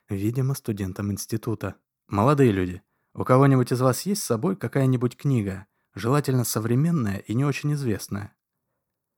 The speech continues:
Ребята переглянулись. Вскоре один из них достал из рюкзака книжку и аккуратно передал ее вперед – так, чтобы обложка не попала в кадр телефона, который продолжал держать над головой мой аватар.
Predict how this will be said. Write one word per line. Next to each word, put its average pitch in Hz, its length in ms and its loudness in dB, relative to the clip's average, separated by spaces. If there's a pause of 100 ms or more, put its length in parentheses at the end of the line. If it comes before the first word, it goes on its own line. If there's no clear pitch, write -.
(320)
Ребята 95 520 -4
переглянулись. 107 880 -4 (640)
Вскоре 143 600 -2
один 104 340 -2
из 95 120 -6
них 127 220 -6
достал 131 420 -8
из 113 80 -8
рюкзака 107 460 -6
книжку 127 540 -6 (320)
и 107 60 -8
аккуратно 120 500 -2
передал 104 480 -4
ее 95 140 -6
вперед – 120 520 -4 (680)
так, 120 200 -2
чтобы 110 300 -4
обложка 101 440 -6
не 110 120 -4
попала 123 400 -4
в - 80 -16
кадр 110 320 -6
телефона, 104 720 -8
который 123 400 -4
продолжал 104 520 -4
держать 107 420 -4
над 104 160 -6
головой 107 440 -4
мой 95 240 -6
аватар. 110 560 -6